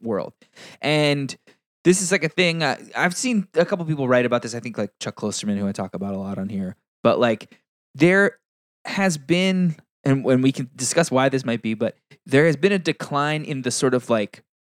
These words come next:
thirty plus or thirty-five-year-old plus white man making music in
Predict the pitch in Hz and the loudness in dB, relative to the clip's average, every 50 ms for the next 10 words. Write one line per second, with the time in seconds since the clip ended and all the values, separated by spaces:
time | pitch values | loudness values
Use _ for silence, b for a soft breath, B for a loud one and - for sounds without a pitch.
0 | _ _ _ _ _ _ _ _ _ - - - - - - - _ _ - - | _ _ _ _ _ _ _ _ _ -20 -20 -18 -18 -20 -20 -20 _ _ 0 2
1 | 151 147 147 147 147 143 151 147 147 147 147 143 139 139 139 _ _ _ _ _ | 4 4 4 2 2 0 -2 -4 -4 -4 -4 -4 -4 -6 -10 _ _ _ _ _
2 | _ _ _ - - - 143 139 135 135 - 120 107 - - 139 135 135 135 - | _ _ _ -14 -4 0 2 2 2 2 -2 -6 -6 0 2 2 2 2 -2 -2
3 | - 135 120 120 123 127 120 123 120 120 117 113 117 - _ - - - 120 113 | -4 -2 -2 0 0 -2 -2 -2 -2 0 0 0 -2 -4 _ -16 -6 -4 -2 -2
4 | 113 110 - - - - - _ _ _ _ _ _ _ _ - 104 101 113 117 | -2 -4 -6 -6 -6 -8 -14 _ _ _ _ _ _ _ _ -16 -6 -4 -4 -2
5 | 120 131 127 - - - 107 110 104 104 107 107 110 127 143 147 151 156 - - | -2 -4 -4 -8 -12 -10 -8 -6 -4 -4 -4 -2 -4 -4 -4 -4 -6 -6 -8 -10
6 | _ _ _ _ _ _ _ 123 117 117 123 123 - 131 123 123 123 - - 113 | _ _ _ _ _ _ _ -2 0 2 2 2 0 -4 -2 -2 -4 -4 -6 -2
7 | 110 107 120 123 123 156 165 - - - - _ 127 117 113 110 113 - | 0 2 2 2 2 0 0 0 -4 -14 -10 _ -6 -4 -4 -6 -8 -10